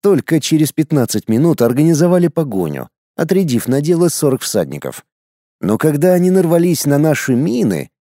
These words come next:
одиннадцать человек оказались ранеными, и, замерев на месте их срабатывания, отряд повернул обратно. Теперь, если и организуют погоню, то будет это не скоро, а мы можем успеть скрыться.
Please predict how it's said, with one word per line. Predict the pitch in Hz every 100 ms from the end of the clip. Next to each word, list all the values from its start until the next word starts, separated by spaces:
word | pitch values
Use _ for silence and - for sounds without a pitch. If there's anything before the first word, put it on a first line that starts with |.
| _ _
одиннадцать | 87 95 147 196 - 196
человек | - 165 156 170
оказались | 156 147 135 131 -
ранеными, | 110 98 80 69 64 - _ _ _
и, | 175 208 151
замерев | 92 101 151 180 175
на | 147 160
месте | 156 - 120
их | 117
срабатывания, | - 151 185 175 85 73 57 - _ -
отряд | 170 190 196 143 -
повернул | 131 120 113 110
обратно. | 98 82 76 71 50 - _ _ _ _ _ _ _ _
Теперь, | - 110 - 170 135
если | 92 135 160 156
и | 151 151
организуют | 143 127 143 143 208 170
погоню, | - 160 131 95 71 57 _ _ _ -
то | 180
будет | 143 160 143 135
это | 120
не | 113 107
скоро, | - 98 76 58 - _ _ _
а | - 78
мы | 101 151 67
можем | 73 143 180 170 170
успеть | 156 - 120
скрыться. | - 101 87 - 62